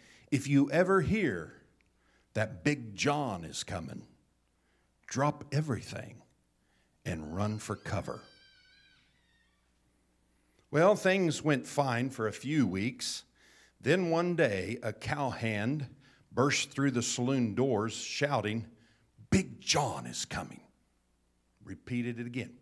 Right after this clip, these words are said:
"Big John is coming." And as everybody heard it, the patrons scattered.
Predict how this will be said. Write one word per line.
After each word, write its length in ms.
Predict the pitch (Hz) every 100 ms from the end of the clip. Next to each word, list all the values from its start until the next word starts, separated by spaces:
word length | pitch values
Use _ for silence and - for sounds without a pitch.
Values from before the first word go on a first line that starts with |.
| -
"Big 260 | 208 147
John 460 | - 147 135 110 87
is 180 | - -
coming." 380 | - 120 - - _ _ _ _ _ _ _ _ _ _ _ _ _
And 100 | 107
as 240 | 107 110
everybody 520 | 104 120 113 110 113 110
heard 280 | 95 113
it, 160 | 113 110
the 60 | -
patrons 720 | - 117 117 - 98 98 -
scattered. 600 | - - 113 98 87